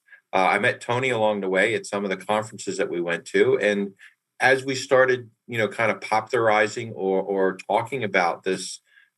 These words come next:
this technology, if you would, we, you know, would go to the, the meetings and we'd give our lectures and be part of the educational force, if you would, to share the knowledge.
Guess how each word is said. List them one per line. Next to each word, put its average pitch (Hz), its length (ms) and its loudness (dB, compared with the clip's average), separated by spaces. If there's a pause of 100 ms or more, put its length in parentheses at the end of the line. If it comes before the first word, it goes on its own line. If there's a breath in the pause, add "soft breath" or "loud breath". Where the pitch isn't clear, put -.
this 101 220 4
technology, 107 720 0
if - 160 -4
you 92 80 -4
would, 95 480 0
we, 95 400 -4 (340 loud breath)
you 107 80 -4
know, 95 120 2
would 98 200 0
go 107 180 4
to 107 80 -2
the, 90 300 0
the 92 120 0
meetings 107 580 -2
and 90 440 -2
we'd 92 260 -4
give 95 120 2
our 95 140 4
lectures 110 580 -2
and 92 120 -6
be 92 100 -8
part 98 240 0
of 98 60 0
the 95 120 2
educational 95 600 -2
force, 95 420 -6
if 101 160 -8
you 90 80 -4
would, 92 260 0
to 87 220 -2 (260 loud breath)
share 101 380 2
the 98 100 -2
knowledge. 90 600 0